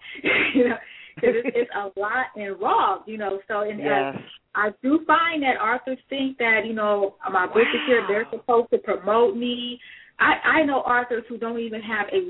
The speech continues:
Speaker 1: website.
Speaker 2: Oh,
Speaker 1: You
Speaker 2: my
Speaker 1: know, and
Speaker 2: goodness.
Speaker 1: yeah, I mean, little basic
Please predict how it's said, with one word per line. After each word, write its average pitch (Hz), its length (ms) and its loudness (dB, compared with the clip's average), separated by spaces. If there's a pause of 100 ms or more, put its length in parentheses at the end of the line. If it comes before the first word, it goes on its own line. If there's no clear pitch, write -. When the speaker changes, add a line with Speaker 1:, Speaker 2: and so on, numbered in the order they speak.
(120)
Speaker 1:
website. - 560 0 (580)
Speaker 2:
Oh, 254 140 6
Speaker 1:
You 277 60 2
Speaker 2:
my 196 100 4
Speaker 1:
know, 185 80 4
and 240 240 4
Speaker 2:
goodness. 190 280 -4 (580)
Speaker 1:
yeah, 247 160 -2
I 262 120 4
mean, 254 220 2
little 294 220 2
basic 269 540 -4